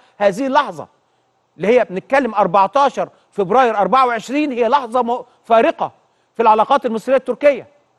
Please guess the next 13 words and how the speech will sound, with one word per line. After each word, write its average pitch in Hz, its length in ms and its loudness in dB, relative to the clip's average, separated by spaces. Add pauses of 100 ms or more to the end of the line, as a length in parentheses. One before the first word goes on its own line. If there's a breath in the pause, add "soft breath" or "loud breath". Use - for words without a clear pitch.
(340)
انسى 320 440 0 (120)
اللي 226 160 -4
قبل 254 200 0
كده، 240 320 -2 (180)
زي 247 180 4
ما 240 60 -4
بنقول 277 220 -6
كده 294 200 0
بنتكلم 240 500 -2
على، 226 300 0 (300 soft breath)
يعني، 180 420 0 (140)
علاقة 190 520 2 (480)
ممتدة 269 760 -2